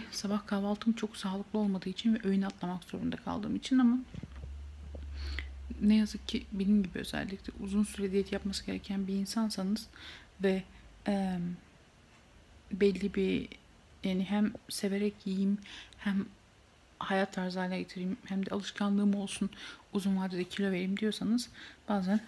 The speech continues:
böyle şeyler olabiliyor. Her şey dört dörtlük olamayabiliyor. Em, akşam yemeğim fena değildi. Bence müthiş lezzetliydi. Em, ızgara balık, yanında biraz patates, em,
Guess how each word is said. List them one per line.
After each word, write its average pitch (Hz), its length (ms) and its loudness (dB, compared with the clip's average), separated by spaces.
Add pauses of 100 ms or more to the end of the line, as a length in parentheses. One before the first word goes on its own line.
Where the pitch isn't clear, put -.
(120)
böyle 190 160 4
şeyler 190 300 -2
olabiliyor. 185 400 -2
Her 190 120 -2
şey 180 200 -4
dört 180 220 0
dörtlük - 280 -6
olamayabiliyor. 190 640 0 (640)
Em, 202 220 2
akşam 240 260 4
yemeğim 226 260 10
fena 214 300 4
değildi. 196 220 2
Bence 196 260 2
müthiş 190 520 0
lezzetliydi. 180 680 -2 (500)
Em, 190 360 2
ızgara 185 380 -2
balık, 214 480 0
yanında 185 300 0
biraz - 240 -2
patates, 220 500 0 (560)
em, 190 260 2